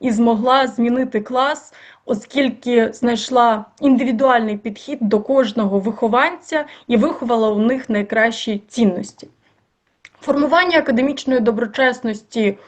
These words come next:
у вищої школи, звичайно, має сприяти створення доброчесного середовища.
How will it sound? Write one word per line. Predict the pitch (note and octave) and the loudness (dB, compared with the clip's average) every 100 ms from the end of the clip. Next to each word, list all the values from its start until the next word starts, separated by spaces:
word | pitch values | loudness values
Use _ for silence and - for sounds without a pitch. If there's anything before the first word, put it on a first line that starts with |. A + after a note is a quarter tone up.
| - | -10
у | - | -2
вищої | A#3+ C#4 - - A#3 | 2 2 0 -2 -4
школи, | G#3 - - E4 F#4+ E4+ E4 - - | -2 -6 -6 -4 -2 -4 -8 -20 -20
звичайно, | - B3+ D4 D4+ C#4+ A3+ | -6 -2 2 2 2 2
має | A3+ C4 C4 A#3+ A#3 | 2 4 4 4 2
сприяти | - - C#4 A3+ C#4 D4 A#3 | -6 -2 0 2 2 0 -6
створення | G3+ _ B3 C4 A#3+ A#3+ A#3+ - _ _ | -8 _ 0 2 0 -2 -2 -6 _ _
доброчесного | A3+ G#3 A3 A3 B3+ B3 A#3+ A3+ | 0 2 0 2 0 0 -4 -6
середовища. | G#3+ B3+ B3 G#3 G3+ - - - | -4 0 2 2 -2 -6 -18 -20